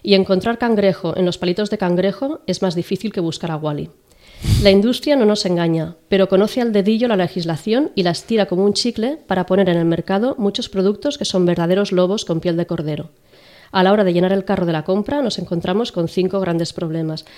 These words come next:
El to del llibre és aquest, molt, molt amè, molt proper, i aquests cinc grans problemes són les etiquetes, que són jeroglíficos, los alimentos son los nuevos medicamentos, Lo natural se ha convertido en una religión,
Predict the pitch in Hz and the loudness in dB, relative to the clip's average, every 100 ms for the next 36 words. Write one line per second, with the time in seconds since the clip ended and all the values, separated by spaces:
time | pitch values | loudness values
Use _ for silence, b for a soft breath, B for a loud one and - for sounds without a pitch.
0 | B B 180 175 240 233 247 247 190 - | B B -4 0 0 2 0 0 -4 -4
1 | 139 - - _ _ 175 180 196 185 180 | -8 -10 -20 _ _ -4 0 2 2 4
2 | 175 170 165 170 185 185 185 226 233 190 | 2 2 0 0 2 2 2 2 2 2
3 | 175 170 165 190 262 - B B B B | 0 -2 -4 -2 -4 -4 B B B B
4 | _ _ _ _ - 220 214 202 196 180 | _ _ _ _ -4 0 2 4 2 2
5 | 180 175 - 202 175 180 185 - 165 208 | 0 -6 -4 -2 -2 -2 -6 -2 0 0
6 | 226 262 - 185 165 156 156 165 175 175 | 0 -2 -2 0 0 -2 -6 -4 -4 -2
7 | 151 - 160 170 160 - 151 139 190 220 | -6 -6 -8 -8 -8 -8 -10 -4 -4 -4
8 | 254 320 392 - B B B B B - | -6 -4 -4 -6 B B B B B -2
9 | 190 175 170 185 185 180 180 175 175 175 | 0 2 4 4 2 0 -2 -2 0 -2
10 | 175 170 160 160 156 185 202 302 - - | 0 -2 -4 -4 -2 0 0 -4 -8 -14
11 | b b b b b b b b - 202 | b b b b b b b b 2 4
12 | 185 190 190 202 165 - - 185 190 185 | 4 2 0 0 -2 -6 -8 -2 2 2
13 | 185 175 170 165 165 165 175 247 269 311 | 2 0 0 0 -2 -6 -4 0 0 0